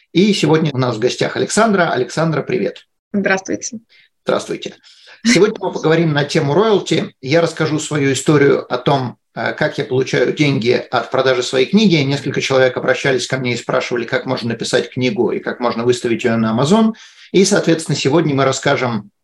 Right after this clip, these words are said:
Speaker 1: дадим информацию на эту тему, дадим какие-то примеры. Александра,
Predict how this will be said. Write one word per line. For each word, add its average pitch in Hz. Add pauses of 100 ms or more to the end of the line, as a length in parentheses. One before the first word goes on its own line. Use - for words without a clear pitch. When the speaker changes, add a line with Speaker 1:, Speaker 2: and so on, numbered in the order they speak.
Speaker 1:
дадим 135
информацию 160
на 120
эту 120
тему, 170
дадим 117
какие-то 110 (280)
примеры. 185 (160)
Александра, 160